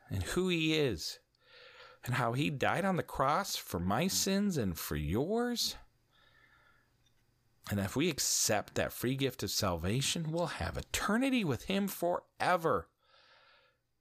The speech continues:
That is great news, but do I care enough to tell other people?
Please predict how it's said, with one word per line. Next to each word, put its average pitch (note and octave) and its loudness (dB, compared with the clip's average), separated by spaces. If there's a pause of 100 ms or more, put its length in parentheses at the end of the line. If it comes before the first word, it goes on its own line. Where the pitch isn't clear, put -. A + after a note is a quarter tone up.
(160)
That E3+ 0
is G2+ -4
great B2 2
news, G#2 2
but D#2+ -2 (140)
do G2+ -2
I D#2 -2 (120)
care C3 2
enough D#3+ -2 (680)
to - -6
tell B2+ 0
other B2+ 2
people? C3+ -4